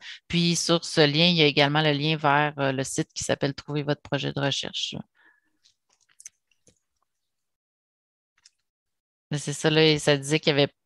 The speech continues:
peu d'offres, là, en ce moment en recrutement. Ça dépend des domaines, là. Euh, il est comme <laughs> en génie du bois en ce moment, il y a beaucoup d'offres d'affichés. Euh, c'est, c'est, c'est, chaque domaine est différent, là.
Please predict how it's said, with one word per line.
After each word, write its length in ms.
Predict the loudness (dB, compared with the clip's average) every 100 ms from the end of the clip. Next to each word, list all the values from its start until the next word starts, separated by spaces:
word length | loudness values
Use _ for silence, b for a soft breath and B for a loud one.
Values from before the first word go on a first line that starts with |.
| _ _
peu 180 | -2 0
d'offres, 400 | 2 0 0 -6
là, 320 | -2 0 0
en 40 | 0
ce 140 | -2
moment 480 | -4 -2 -2 0 -2
en 40 |
recrutement. 460 | -4 -8 -10 -4 -2
Ça 100 | 2
dépend 280 | 0 2 2
des 140 | 4
domaines, 460 | 4 6 4 2 2
là. 420 | 0 0 0 0
Euh, 80 | -4 -6 -12
il 120 | -12
est 40 | -2
comme 220 | 2 6
<laughs> 260 | 8 B B B B 0
en 240 | 4 6
génie 280 | 6 4 4
du 120 | 2
bois 220 | 2 4
en 40 | 4
ce 120 | 2
moment, 180 | 0 0
il 80 | 0
y 20 |
a 40 |
beaucoup 180 | -4 -4
d'offres 300 | 0 0 0
d'affichés. 760 | 0 0 -2 -6 -2 0 2 4
Euh, 380 | 6 4 2 -2
c'est, 220 | -6 -8
c'est, 200 | -8 -10
c'est, 320 | -12 -6 -4
chaque 300 | 0 -2 2
domaine 260 | 2 2 0
est 80 |
différent, 520 | -2 -4 -2 0 0 -2
là. 240 | 0 -2